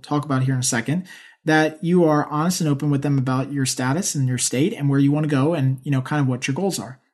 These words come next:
But that's something that they're gonna be looking at. They're gonna be looking at what type of client are you, how much do you have in assets, how much do you have in reserves? Basically, can you handle a substantial amount of risk, or do you know how to handle risk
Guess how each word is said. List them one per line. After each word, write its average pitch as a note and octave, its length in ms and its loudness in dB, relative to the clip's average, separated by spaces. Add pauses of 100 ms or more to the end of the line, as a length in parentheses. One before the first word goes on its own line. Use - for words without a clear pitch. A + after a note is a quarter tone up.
But F3+ 100 -4
that's A#3 380 -2
something G3 220 4
that F#3+ 60 2
they're F#3 100 -2
gonna F#3 160 2
be G3 80 4
looking A3+ 220 4
at. B2+ 120 -4
They're E3 120 -2
gonna G#3 100 4
be A3 80 2
looking E3 220 2
at D3+ 140 -2
what D3 100 -4
type E3+ 140 0
of F3+ 80 -4
client D3 280 0
are C#3+ 40 2
you, D3 160 4
how D#3 140 -4
much F#3 260 0
do G#3 60 0
you F#3+ 60 2
have D#3 420 0 (300)
in G#3 140 0
assets, D3 400 2
how C#3+ 100 -2
much E3+ 180 0
do - 80 -2
you G3 60 2
have F#3 180 0
in G#3+ 100 2
reserves? D3 520 0 (300)
Basically, G#3+ 480 2
can G3 240 2
you A3 100 8
handle F3+ 640 2
a D#3 120 -2
substantial D#3+ 540 -2
amount D3 220 0
of C3 80 -2
risk, C#3 340 -2
or C#3+ 180 0
do C3+ 120 2
you D3+ 140 6
know D3 200 2
how G#3 300 -2
to C4+ 120 -4
handle C#3+ 340 -2
risk C3+ 340 -2